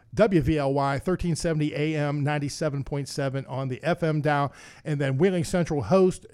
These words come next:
James Monroe. Again, if you can't make it, hey, we have it here on the Watchdog Network.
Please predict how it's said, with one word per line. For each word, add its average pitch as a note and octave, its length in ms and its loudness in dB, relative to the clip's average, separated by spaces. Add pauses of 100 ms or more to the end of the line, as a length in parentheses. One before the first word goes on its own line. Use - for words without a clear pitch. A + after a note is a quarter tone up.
James D#3+ 420 -2
Monroe. E3 480 2
Again, D#3+ 240 -2
if C#3+ 120 -8
you C3+ 40 -16
can't E3+ 280 -4
make F#3 200 -2
it, C4 240 -8
hey, C4+ 200 -2
we C3 140 -2
have D#3 180 0
it C3+ 40 -2
here D#3+ 280 -2 (340)
on F3 160 2
the D#3+ 60 2
Watchdog D#3 560 2
Network. D3+ 440 0